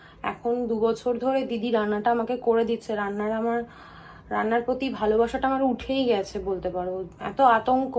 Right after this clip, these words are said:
একবার তো পুরো মুখ ঠুক পুড়ে গেছিলো, তখন আমি ব্লগ শুরু করিনি। আর এখন দেখতেই পাচ্ছ এইরকম অবস্থা, এইরকমই পুরো মুখের মধ্যে আমার দাগ হয়ে গেছিলো, গলায়,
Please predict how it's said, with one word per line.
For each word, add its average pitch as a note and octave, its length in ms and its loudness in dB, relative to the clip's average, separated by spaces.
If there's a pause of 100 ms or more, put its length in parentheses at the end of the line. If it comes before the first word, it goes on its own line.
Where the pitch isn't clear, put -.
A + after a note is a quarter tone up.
(100)
একবার G#3 420 2
তো C4+ 160 -2
পুরো C4 240 -2
মুখ A#3+ 300 2
ঠুক - 280 -6
পুড়ে B3+ 220 2
গেছিলো, B3 280 -2
তখন G#3+ 260 -2
আমি B3 180 0
ব্লগ G#3 340 -2
শুরু B3+ 260 -6
করিনি। B3+ 440 0 (520)
আর G#3+ 140 4
এখন G#3 380 4
দেখতেই A#3 320 -2
পাচ্ছ A3+ 440 0 (420)
এইরকম A#3 500 4
অবস্থা, G#3+ 400 2
এইরকমই C4+ 960 4
পুরো B3+ 220 2
মুখের B3 420 2
মধ্যে B3 300 2
আমার A3 360 4
দাগ G3 320 2
হয়ে A3+ 180 2
গেছিলো, A#3 360 2
গলায়, G#3 540 0